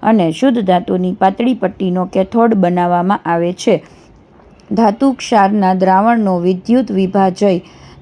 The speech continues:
તરીકે ઉપયોગ કરવામાં આવે છે.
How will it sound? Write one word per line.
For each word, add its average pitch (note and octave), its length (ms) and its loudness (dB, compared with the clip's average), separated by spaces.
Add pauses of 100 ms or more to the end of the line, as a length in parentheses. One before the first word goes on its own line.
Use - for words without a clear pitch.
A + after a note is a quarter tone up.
(240)
તરીકે A3+ 640 2
ઉપયોગ G#3 560 0
કરવામાં F3+ 600 0
આવે E3+ 320 -2
છે. F3 300 -2